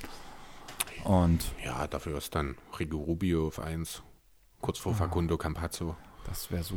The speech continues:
Speaker 1: schön
Speaker 2: Das wär
Speaker 1: mit
Speaker 2: schon
Speaker 1: Ricky
Speaker 2: geil.
Speaker 1: Rubio.
Speaker 2: <laughs> Gut, lass uns loslegen.
Speaker 1: Lass uns loslegen.
Speaker 2: Mit dem Tanzbär.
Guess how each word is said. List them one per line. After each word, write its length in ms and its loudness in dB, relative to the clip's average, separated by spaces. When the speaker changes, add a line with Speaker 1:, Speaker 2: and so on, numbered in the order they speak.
Speaker 1:
schön 300 2
Speaker 2:
Das 80 6
wär 100 4
Speaker 1:
mit 60 0
Speaker 2:
schon 120 6
Speaker 1:
Ricky 140 6
Speaker 2:
geil. 160 8
Speaker 1:
Rubio. 320 8
Speaker 2:
<laughs> 300 6
Gut, 120 8
lass 160 8
uns 180 10
loslegen. 480 10
Speaker 1:
Lass 120 12
uns 140 6
loslegen. 440 10
Speaker 2:
Mit 100 8
dem 120 10
Tanzbär. 560 6